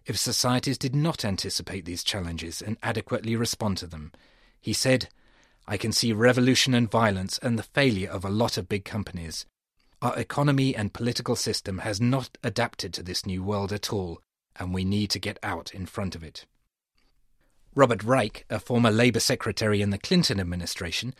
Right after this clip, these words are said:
who now teaches at University of California, Berkeley,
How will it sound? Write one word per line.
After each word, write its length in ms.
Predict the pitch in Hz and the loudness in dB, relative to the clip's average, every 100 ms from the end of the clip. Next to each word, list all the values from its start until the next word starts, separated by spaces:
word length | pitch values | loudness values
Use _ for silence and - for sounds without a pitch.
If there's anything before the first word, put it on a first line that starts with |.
| - - | -20 -2
who 100 | 139 | 2
now 160 | 139 | 4
teaches 480 | 131 135 - 113 95 | 4 2 0 -2 -2
at 100 | 104 | -4
University 600 | 107 107 98 104 - 98 | 0 0 0 -2 -4 -6
of 100 | 90 | -6
California, 600 | - 110 87 98 98 87 | -4 -4 -4 -4 -4 -4
Berkeley, 540 | - 127 - 92 85 | 0 0 0 -8 -10